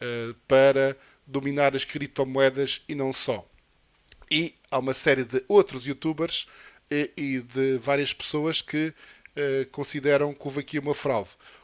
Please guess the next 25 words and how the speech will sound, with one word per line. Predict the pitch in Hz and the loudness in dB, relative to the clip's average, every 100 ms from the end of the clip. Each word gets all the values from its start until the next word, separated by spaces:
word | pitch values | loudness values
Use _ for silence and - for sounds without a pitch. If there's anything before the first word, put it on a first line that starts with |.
| _ | _
O | 165 | -4
youtuber | 170 185 170 | -2 -2 0
em | 160 | -2
questão | - 165 147 | 0 0 2
já | 156 | 0
respondeu, | 147 - 165 147 165 196 | 0 -2 -6 -2 0 -2
garantindo | 160 147 139 147 139 | -2 -4 -4 -8 -10
que | - | -6
não | 143 | -6
houve | 143 | -4
fraude | - 151 131 | -2 0 -2
nenhum, | 143 156 180 - - - - - | -6 -6 -6 -10 -20 -20 -20 -16
uma | 185 165 | -12 -8
fraude | - 151 131 | 2 2 2
nenhuma, | 143 156 185 | -4 -6 -8
perdão, | 190 - 135 143 175 _ - - - | -8 -8 -4 -4 -6 _ -20 -8 2
ah, | 151 156 151 | 6 6 6
mas | 156 151 | 2 0
a | 160 | 0
verdade | 151 147 147 147 | 0 2 2 2
é | |
que | |
está | - 160 | 0 0
o | |
caldo | - 151 143 135 139 | 2 4 4 0 -12